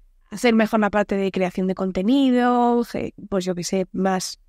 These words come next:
eh, tener más marca personal y todas estas cosas que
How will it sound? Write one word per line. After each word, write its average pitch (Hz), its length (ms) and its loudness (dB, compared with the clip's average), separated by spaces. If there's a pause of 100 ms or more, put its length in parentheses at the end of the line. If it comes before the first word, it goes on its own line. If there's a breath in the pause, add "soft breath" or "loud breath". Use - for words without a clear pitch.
eh, 185 320 -6 (500)
tener 190 260 0
más 180 200 -2
marca 185 320 -2
personal 196 560 0
y 185 80 -2
todas 190 260 0
estas 180 240 -8
cosas 196 320 -6
que 190 220 -2